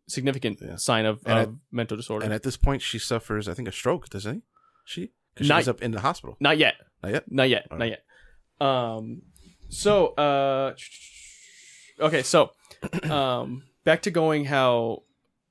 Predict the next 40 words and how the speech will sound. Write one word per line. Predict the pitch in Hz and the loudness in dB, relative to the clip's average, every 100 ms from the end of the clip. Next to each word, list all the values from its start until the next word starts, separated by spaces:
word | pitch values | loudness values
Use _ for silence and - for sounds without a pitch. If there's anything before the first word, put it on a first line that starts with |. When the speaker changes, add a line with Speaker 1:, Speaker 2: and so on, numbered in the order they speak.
| - | 4
Speaker 1:
Arthur | 135 147 | 6 6
did | 135 120 | 2 0
his | - | 0
comedy | 123 117 113 | 2 2 0
show, | - 104 - - | 0 -2 -4 -4
and | 127 | -2
the | |
entire | 123 139 | 0 0
time | 131 127 | 0 -2
he's, | 123 | 0
like, | 113 113 | -2 -2
saying | 127 117 110 113 143 | 0 0 0 -4 0
very | 123 196 180 | 4 6 6
off-putting | 123 139 - 160 143 | 4 2 2 0 2
jokes | 113 104 143 - - - | 2 2 2 -2 -4 -6
Speaker 2:
Mm-hmm. | 104 123 120 | -4 -4 -2
Speaker 1:
in | 143 | -2
the, | 127 - | -2 -4
in | 131 | -4
the | 123 | -2
time, | 139 127 139 151 | 0 0 -2 -2
and | 127 120 113 110 113 | 0 0 0 -2 -4
he's | 117 147 127 | -4 -4 0
laughing, | 110 113 131 117 123 - | 2 0 0 -4 -6 2
but | 123 120 | 4 6
we | 135 | 2
hear | 139 - 180 165 151 - | 0 4 6 6 2 -2
the | 139 | 2
audience. | 123 151 117 | 4 2 2
We | 147 | -2
don't | 165 | -2
see | - 294 | 0 2
the | 269 | 4
audience. | 110 117 117 | 4 4 -2
Speaker 2:
Mm-hmm. | - 120 110 95 | -2 -2 -2 -4
Speaker 1:
We | - | -8
hear | 123 180 | 2 2
the | 185 | 4
audience | 131 135 123 - | 4 2 0 -4
laughing. | 120 117 - - | -4 -4 -8 -18